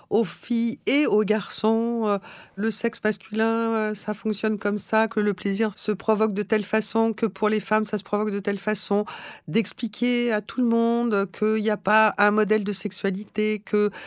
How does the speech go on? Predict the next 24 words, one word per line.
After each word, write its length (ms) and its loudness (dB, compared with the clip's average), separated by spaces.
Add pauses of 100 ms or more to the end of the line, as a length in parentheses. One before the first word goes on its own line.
(200)
euh, 100 4
toutes 280 -4
les 60 2
sexualités 680 -2
sont 300 -2
équivalentes, 880 2
même 140 0
si 140 -2
elles 80 -2
sont 180 -4
différentes, 760 0
que, 220 2
et 100 0
cetera. 300 0 (400)
Pour 160 4
autant, 440 2 (120)
ça 180 0
ne 60 6
va 120 2
pas 220 2
bouleverser 640 0
fondamentalement, 840 0
me 100 2
semble-t-il, 680 -2